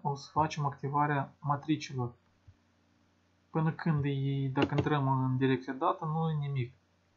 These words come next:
Mâine la ora trei o să vedeți și o să apară aici, tre-, o să trebuiască să activați. Și deja, ă, din zece dolari, zilnic o să deschidă câte un loc în matrice.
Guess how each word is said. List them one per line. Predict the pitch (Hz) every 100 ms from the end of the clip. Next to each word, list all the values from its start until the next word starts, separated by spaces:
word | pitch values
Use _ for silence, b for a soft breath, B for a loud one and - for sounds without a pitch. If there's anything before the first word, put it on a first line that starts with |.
| _ _ _ _ _ _ _ _ _ _ _ _
Mâine | 156 175 170
la | 143
ora | 139 131 127
trei | - 175 196
o | 180
să | 165 -
vedeți | 143 139 143 -
și | 143
o |
să | - 131
apară | - 131 127
aici, | 147 175 165 -
tre-, | 151
o | 151 139
să | -
trebuiască | 135 147 151 -
să | 139
activați. | - 139 135 123 - _ _ _ _ _ _ _ _ _ _ _ _ _ _ _ _
Și | - 143
deja, | 143 135 151 185 190 185 -
ă, | 160 143 139 139 135 135 131
din | 143 151 135
zece | 147 139 139
dolari, | 127 131 135 180 208 - _ _ _ _ _
zilnic | 143 131 165 190 185 170
o |
să | - 151
deschidă | 135 - 165 156
câte | - 160 151
un | 139 135
loc | 135 156 151
în | 135
matrice. | 135 135 127 127 120